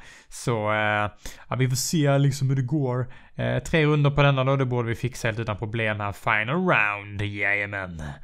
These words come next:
Det fixar de två. Ja, men kom igen nu då, kämpa på!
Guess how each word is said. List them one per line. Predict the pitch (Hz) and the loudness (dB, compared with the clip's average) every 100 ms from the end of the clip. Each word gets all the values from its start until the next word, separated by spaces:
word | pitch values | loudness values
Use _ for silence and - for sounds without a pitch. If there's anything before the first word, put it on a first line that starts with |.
| - - | -20 -12
Det | - | -6
fixar | 107 107 - | -2 -2 -2
de | 107 98 | -2 -4
två. | 95 98 90 _ _ _ _ _ _ _ _ _ _ _ - - | -6 -8 -8 _ _ _ _ _ _ _ _ _ _ _ -20 -6
Ja, | 127 | 0
men | 131 160 151 _ _ | 4 2 0 _ _
kom | - 175 | -2 2
igen | 190 190 | 4 4
nu | 190 | 4
då, | 190 170 | 4 2
kämpa | 196 185 175 | 2 0 0
på! | - 202 190 117 | 2 4 4 2